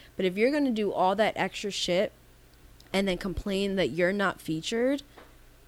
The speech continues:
do something that's worth featuring. Nobody's gonna look to you. And this is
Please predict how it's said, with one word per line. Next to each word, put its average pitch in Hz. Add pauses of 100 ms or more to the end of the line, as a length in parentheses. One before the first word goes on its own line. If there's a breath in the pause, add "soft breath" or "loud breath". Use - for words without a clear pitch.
(380)
do 311
something 269
that's 196
worth 175
featuring. 156
Nobody's 214
gonna 202 (840 soft breath)
look 190
to -
you. 208
And 190
this 240
is -